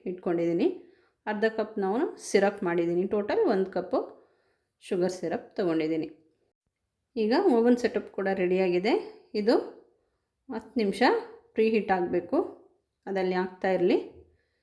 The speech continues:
ಒಂದು ಬೌಲ್‌ಗೆ ಎರಡು ಮೊಟ್ಟೆ ಹಾಕ್ಕೊಳ್ತಾ ಇದ್ದೀನಿ. ಜಾಸ್ತಿ ಹಾಕಕ್ಕೆ ಹೋಗ್ಬೇಡಿ, ಇದು ಫ್ಲಫಿಯಾಗಿ ಬರಬಾರ್ದು. ಇದು ಸ್ವಲ್ಪ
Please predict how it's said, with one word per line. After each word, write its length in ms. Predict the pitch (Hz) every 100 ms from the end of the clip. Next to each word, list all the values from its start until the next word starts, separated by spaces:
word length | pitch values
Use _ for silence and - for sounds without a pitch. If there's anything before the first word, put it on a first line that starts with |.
| _ _ _ _ _ _ _ _ _ _ _ _ 277
ಒಂದು 260 | 269 262 262 262 - 220
ಬೌಲ್‌ಗೆ 440 | 220 233 214 294 480 - - -
ಎರಡು 280 | 233 285 320
ಮೊಟ್ಟೆ 300 | 254 - 262
ಹಾಕ್ಕೊಳ್ತಾ 760 | 359 - - 180 - 185 185
ಇದ್ದೀನಿ. 380 | 185 180 180 285 - - _ _ _ _ _ _ _ _ _ _ _ 190
ಜಾಸ್ತಿ 420 | 233 247 - 277
ಹಾಕಕ್ಕೆ 440 | 233 190 202 -
ಹೋಗ್ಬೇಡಿ, 400 | 185 180 185 226 370 - - _ _ _ -
ಇದು 460 | 214 302 466 - -
ಫ್ಲಫಿಯಾಗಿ 680 | 233 214 - - 262 214 226
ಬರಬಾರ್ದು. 560 | 202 180 185 185 180 320 - - _ _ _ _ _ _ -
ಇದು 120 | 254
ಸ್ವಲ್ಪ 300 | 285 285